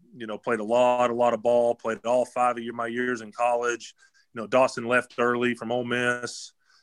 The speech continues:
So, you know, the, the amount of football this guy has really played and the amount of balls he's caught in live action is, is not that many, man, until he got to the N F L. It's, it's crazy just how natural things become the more you do 'em. And, uh,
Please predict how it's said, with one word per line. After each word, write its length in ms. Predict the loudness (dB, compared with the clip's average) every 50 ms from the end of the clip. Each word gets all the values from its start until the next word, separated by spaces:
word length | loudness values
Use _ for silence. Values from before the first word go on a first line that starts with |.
| _ _
So, 440 | -4 0 2 4 4 4 0 -2 -4 _ -20 -20 _ _ _ -10
you 80 | -6 -4
know, 60 | -2 2
the, 120 | 0 2
the 140 | 2 0 -2
amount 300 | -2 -2 -2 -2 -2 -2
of 60 | -4
football 460 | -4 -4 -4 -4 0 0 2 2 2
this 160 | 0 -2 -4
guy 220 | -2 0 2 2 2
has 140 | 0 0 0
really 180 | 0 0 -2
played 380 | -2 _ -2 0 2 2 2 0
and 100 | 0 -4
the 60 | -4
amount 260 | -4 -2 -2 -2 -2
of 160 | -4 -4 -2
balls 400 | 2 4 6 6 6 6 4 0
he's 220 | -6 -10 -10 -10 -12
caught 480 | -14 -14 -4 0 0 2 2 0 -4 -8
in 80 | -12
live 320 | -6 -4 -2 -2 -2 0 2
action 500 | 2 2 2 0 -10 -20 _ -20 -20 -20 _ _ _ _ _ _ -12
is, 120 | -10 -8
is 160 | -8 -10 -8 -2
not 240 | 0 0 0 0 _ 0 0
that 180 | 0 0 0
many, 220 | -4 -6 -4 -4 -6
man, 260 | -8 -10 -10 -10 -12
until 300 | -12 -8 -8 -6 -6 -6
he 80 | -6 -2
got 180 | -2 -2 -2
to 100 | -2 -4
the 80 | -4 -2 -2
N 60 | -4
F 180 | -4 -6 -6
L. 280 | -6 -6 -6 -6 -10 _ _
It's, 200 | -20 -18 -16 -16
it's 140 | -16 -18 -18
crazy 640 | -10 2 4 6 8 8 6 6 4 4 2 2 -2 -6 -20 -20 -20 _ -2
just 160 | -2 -2 2
how 140 | 4 4 4
natural 560 | 4 4 4 4 4 4 0 -6 -14 -14 -14
things 300 | -12 -10 -12 -12 -12 -12
become 340 | -16 -14 -6 -4 -4 -4 -4
the 60 | -6
more 160 | -8 -6 -6 -6
you 160 | -6 -6 -6
do 180 | -4 -4 -4
'em. 80 | -6 -10 _ _ _ _ _ _ _ _ _ _ _ -20 -20 _ _ -4
And, 340 | -2 0 2 2 2 2 4
uh, 260 | 4 4 4 2